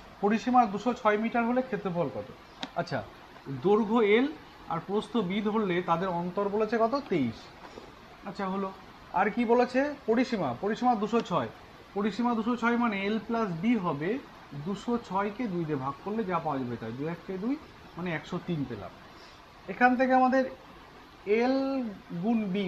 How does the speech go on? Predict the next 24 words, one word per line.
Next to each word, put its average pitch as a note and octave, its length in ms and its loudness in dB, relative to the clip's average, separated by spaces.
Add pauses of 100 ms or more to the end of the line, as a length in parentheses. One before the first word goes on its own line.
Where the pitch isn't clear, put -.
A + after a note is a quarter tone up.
মানে F3 220 0
ক্ষেত্রফল G#3+ 420 -2
কত A3+ 220 0
বের F3+ 160 0
করতে C#3+ 180 -4
হবে? A#2+ 160 0
দৈর্ঘ্য G#3 260 2
গুণ A#3 160 0
প্রস্থ F3+ 240 -4
বের C3+ 140 -4
করতে B2 200 -8
হবে। G#2+ 120 -10 (340)
তাহলে F#3 260 -6
এখান B3+ 260 4
থেকে F3 160 -2 (140)
প্লাস G#3 280 6
আর A3+ 180 4
মাইনাস G#3 280 2
আকারে A3+ 220 0
থাকলে F#3+ 300 -2
আমরা F#3+ 200 -4
সহজেই G3+ 380 2 (460)
এল G#3+ 160 2
আর G#3 60 2